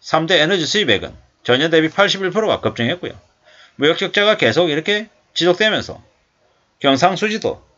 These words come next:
적자로 돌아설 가능성이 이제 곧 다가온다라고 이야기합니다.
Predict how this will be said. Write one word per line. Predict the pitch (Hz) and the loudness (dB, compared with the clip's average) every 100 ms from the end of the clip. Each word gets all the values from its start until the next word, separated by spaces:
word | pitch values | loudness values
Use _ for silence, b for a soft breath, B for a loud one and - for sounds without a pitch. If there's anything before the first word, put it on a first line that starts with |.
| _ _ - | _ _ -2
적자로 | 135 131 160 170 196 | -2 0 0 0 0
돌아설 | 196 165 165 170 | 2 4 4 2
가능성이 | - 113 117 175 131 - b b b | 4 2 4 0 -4 -8 b b b
이제 | 117 110 120 | -8 -2 -2
곧 | 135 156 | 0 2
다가온다라고 | 170 135 139 170 147 110 160 | 4 6 4 4 2 2 0
이야기합니다. | 131 101 101 123 151 - | 0 0 0 -2 -6 -10